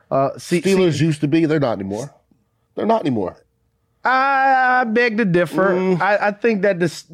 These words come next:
Speaker 1: the Steelers will, in my opinion, will always be a physical team. They have a D N A of, they're just nasty.
Speaker 2: That's their
Speaker 1: I mean,
Speaker 2: mentality.
Speaker 1: Devin Bush, I mean, he's just, the kid is just nasty.
Speaker 2: Mm-hmm.
Speaker 1: He's nasty. And they, they, they,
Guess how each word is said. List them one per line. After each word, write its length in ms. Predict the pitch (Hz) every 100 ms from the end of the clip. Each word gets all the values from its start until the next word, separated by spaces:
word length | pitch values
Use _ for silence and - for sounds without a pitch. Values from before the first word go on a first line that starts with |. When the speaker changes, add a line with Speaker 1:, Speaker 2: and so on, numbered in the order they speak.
| 165 - 151
Speaker 1:
the 100 | 175
Steelers 460 | - 254 269 202 165
will, 160 | 165
in 160 | 165 180
my 160 | 196
opinion, 340 | 175 147 180 151
will 120 | 139
always 500 | 120 151 143 127 117
be 180 | 120 135
a 60 |
physical 380 | 117 139 120 123
team. 200 | 113 139
They 140 | 147 170
have 260 | 160 147
a 40 | 131
D 280 | 127 156
N 80 | 135
A 360 | 135 131 127 104
of, 280 | 113 123 117 - _ _ _ _ -
they're 140 | 170
just 240 | 143 117
nasty. 400 | 123 117 104 - 180
Speaker 2:
That's 140 | 160
their 80 | 156
Speaker 1:
I 40 |
mean, 100 | -
Speaker 2:
mentality. 300 | 151 202 196 165
Speaker 1:
Devin 60 | 156
Bush, 220 | 170 151
I 40 |
mean, 180 | 160 156
he's 140 | 175 151
just, 280 | 156 143 - - - - - -
the 60 |
kid 240 | 160 226 196
is 80 | 151
just 180 | 143
nasty. 480 | 127 139 123 - -
Speaker 2:
Mm-hmm. 440 | - 147 131 143 277 - -
Speaker 1:
He's 180 | 214 165
nasty. 380 | 151 123 -
And 80 | 143
they, 160 | 190 185
they, 360 | 156 196 196 143
they, 400 | 156 185 175